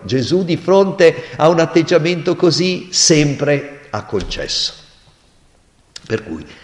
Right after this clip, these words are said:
Maria, modello di una preghiera insistente, perché lì si vede, voi che siete mamme, eh, si vede l'insistenza. Altro che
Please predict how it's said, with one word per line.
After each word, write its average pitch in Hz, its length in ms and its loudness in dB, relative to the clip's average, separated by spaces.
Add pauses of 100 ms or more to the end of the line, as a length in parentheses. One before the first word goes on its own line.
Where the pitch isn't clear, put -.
(200)
Maria, 104 760 -4
modello 123 560 0
di 101 140 -4
una 107 180 -2
preghiera 104 920 -4
insistente, 107 960 0
perché 85 260 -8
lì 98 180 -4
si 104 200 -4
vede, 90 500 0
voi 82 140 -8
che 85 120 -10
siete 87 320 -8
mamme, 90 500 -4 (300)
eh, 65 160 -12 (680)
si - 280 -4
vede 104 400 6
l'insistenza. 92 1120 -4 (1040)
Altro 92 340 -8
che 80 240 -8